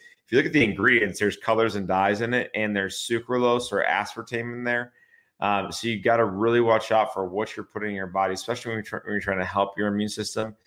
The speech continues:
You may just be harming yourself, uh, long, in the long term. So, uh, I love the vitamin C powder too. I, I, I, that's what I use in the clinic. Uh, so if you see me, you know, walk around with s-, putting something in my bottle, that's usually what it is.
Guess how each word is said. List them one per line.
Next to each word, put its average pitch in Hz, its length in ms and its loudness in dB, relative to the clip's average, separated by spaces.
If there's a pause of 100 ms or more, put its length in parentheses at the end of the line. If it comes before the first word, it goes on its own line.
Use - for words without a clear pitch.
(400)
You 95 160 -2
may 110 280 2
just 101 220 -2
be 90 80 -4
harming 98 560 -2
yourself, 82 600 -2
uh, 80 300 -4
long, 92 340 0
in 87 80 -10
the 87 80 -8
long 87 280 -2
term. 90 280 -8
So, 98 280 -2 (440)
uh, 95 200 2
I 214 120 4
love 117 180 4
the - 60 2
vitamin 104 340 2
C - 140 -4
powder 98 320 2
too. 101 240 -2
I, 95 100 2
I, - 160 0 (100)
I, 92 160 0 (100)
that's - 180 -8
what 90 80 -8
I 92 60 0
use 92 240 -2
in 90 80 -10
the 87 80 -12
clinic. 113 460 -2 (400)
Uh, 87 160 -8
so 87 100 -14
if 87 60 -14
you 92 60 -8
see 95 180 -8
me, 95 400 -4
you 92 100 -6
know, 85 200 -4
walk 98 220 -2
around 95 220 2
with 92 100 -2
s-, - 320 -16
putting - 180 -12
something 101 180 -10
in 104 40 -4
my 98 140 -2
bottle, 98 320 4
that's 98 160 0
usually 95 240 -4
what 92 140 -2
it 98 120 0
is. 117 260 4